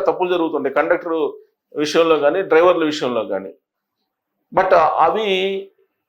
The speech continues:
ఆ తప్పులకి శిక్ష ఎలా విధించాలి అనేది కొన్ని మార్గదర్శకాలను అప్పట్లో ఇచ్చారు. But వాటిని ఏమో కాదని చెప్పి ఇప్పుడు నచ్చితే ఒక రకంగా, నచ్చకపోతే ఇంకో రకంగా శిక్షలు వేస్తున్నారు. ఇది ఏమాత్రం మంచిది కాదని చెప్పేసి ఇప్పుడు కార్మిక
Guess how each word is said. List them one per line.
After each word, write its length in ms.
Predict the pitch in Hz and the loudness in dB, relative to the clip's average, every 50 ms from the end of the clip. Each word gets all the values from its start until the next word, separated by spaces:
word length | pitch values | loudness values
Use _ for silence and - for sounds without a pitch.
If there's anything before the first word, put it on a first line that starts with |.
| _ - - 135 | _ -4 0 0
ఆ 40 | 160 165 170 175 175 175 170 - | 2 2 0 0 -2 -2 0 0
తప్పులకి 420 | 175 170 - - 240 233 220 - 208 - 202 | 0 0 2 0 0 0 2 0 -2 -2 -2
శిక్ష 140 | 196 - - 220 202 | -2 2 4 4 4
ఎలా 100 | 196 196 196 196 | 4 4 2 2
విధించాలి 420 | 196 196 196 196 196 196 185 175 175 | 0 0 -2 0 2 2 2 4 2
అనేది 200 | 175 175 180 185 196 185 | 2 0 0 -2 0 -2
కొన్ని 120 | 175 165 160 151 | -2 -2 0 0
మార్గదర్శకాలను 680 | 151 156 156 160 170 180 160 - - - 170 165 165 151 | 0 0 0 0 -2 -2 -2 -2 -2 0 0 2 2 0
అప్పట్లో 260 | 151 156 147 - 143 135 131 | -2 -2 -6 -6 -6 -6 -6
ఇచ్చారు. 300 | 131 - 147 143 165 190 - | -4 -4 -4 -2 -2 -2 -2
But 120 | 175 - - 156 143 143 | -2 0 2 2 2 2
వాటిని 260 | 147 147 147 147 151 151 | 2 0 -4 -6 -6 -6
ఏమో 120 | 156 151 151 - | -6 -6 -4 -2
కాదని 280 | 147 151 156 156 151 151 | -2 -2 -2 -4 -6 -8
చెప్పి 140 | 147 151 151 147 | -12 -12 -14 -16
ఇప్పుడు 220 | - - 131 120 107 101 - - _ _ _ _ - 139 | -16 -12 -10 -10 -10 -10 -12 -16 _ _ _ _ -2 -2
నచ్చితే 280 | 151 151 196 165 190 190 175 | -2 -2 0 2 2 2 4
ఒక 60 | - 156 156 | 4 2 0
రకంగా, 220 | 151 151 165 170 165 156 | 0 -2 -2 -2 0 0
నచ్చకపోతే 380 | 147 143 - 165 156 151 156 151 147 | 0 0 -2 -4 -4 -6 -8 -10 -8
ఇంకో 140 | 139 135 139 131 131 | -4 -2 0 0 0
రకంగా 240 | 127 - 147 143 143 135 - 135 | -2 -6 -8 -8 -8 -8 -8 -10
శిక్షలు 240 | 127 - 143 139 135 127 | -12 -10 -8 -6 -4 -4
వేస్తున్నారు. 400 | 127 123 - 131 127 120 120 - 190 160 | -4 -6 -8 -10 -8 -6 -6 -6 -8 -12
ఇది 180 | 151 156 165 156 143 135 135 _ _ _ _ _ _ - 131 156 | -10 -10 -8 -8 -8 -10 -12 _ _ _ _ _ _ -2 0 2
ఏమాత్రం 340 | 185 185 196 202 - 208 190 165 | 2 2 2 2 2 0 0 0
మంచిది 260 | 160 160 160 165 165 160 147 147 | -2 -4 -4 -6 -6 -2 0 0
కాదని 240 | 143 139 139 135 131 | 0 0 -2 -4 -6
చెప్పేసి 300 | 127 127 135 139 139 208 226 | -6 -4 -6 -6 -6 -8 -12
ఇప్పుడు 140 | 190 170 156 147 139 | -12 -12 -8 -2 0
కార్మిక 280 | 131 135 135 143 147 | 0 0 -2 -4 -8